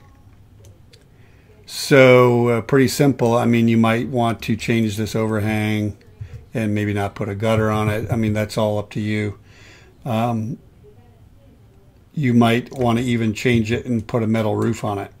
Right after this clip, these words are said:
you know, or whatever. You can do a lot of different things. So that's a quick video on how to create a chimney,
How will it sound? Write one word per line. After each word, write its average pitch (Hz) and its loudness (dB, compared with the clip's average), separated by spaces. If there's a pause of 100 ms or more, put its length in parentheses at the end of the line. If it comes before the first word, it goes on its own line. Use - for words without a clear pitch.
(880)
you 113 -2
know, 104 -2
or 98 -6 (1400)
whatever. 107 2 (680)
You 123 2
can 120 4
do 113 4
a - 4
lot 107 2
of 101 -2
different 104 -4
things. 101 -4
So 127 2 (400)
that's 135 -2
a 120 2
quick - -4
video 131 4
on 117 0
how 120 -2
to 117 -4
create 120 0
a 104 -6
chimney, 131 0